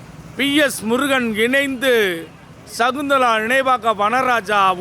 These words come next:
ஓட்டி வருகின்ற சாரதி கூட்டலூர் அன்பு. நான்காவதாக மார்க்கையங்கோட்டை ஜெகதீசன் இணைந்து மாலையம்மாள்புரா மனோஜ்குமார், மனோஜ்குமார்.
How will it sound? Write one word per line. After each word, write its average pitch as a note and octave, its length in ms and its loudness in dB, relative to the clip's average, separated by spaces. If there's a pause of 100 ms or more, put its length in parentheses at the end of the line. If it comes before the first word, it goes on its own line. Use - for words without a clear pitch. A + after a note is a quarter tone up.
ஓட்டி C4 260 -2
வருகின்ற C4 320 0 (100)
சாரதி G#3 380 0
கூட்டலூர் B3 440 2
அன்பு. G#3 280 0 (880)
நான்காவதாக C#4 800 0 (220)
மார்க்கையங்கோட்டை B3 800 0 (140)
ஜெகதீசன் A3+ 800 0 (720)
இணைந்து C#4 380 0 (160)
மாலையம்மாள்புரா A#3+ 880 2 (240)
மனோஜ்குமார், G#3+ 1080 0
மனோஜ்குமார். G3 960 0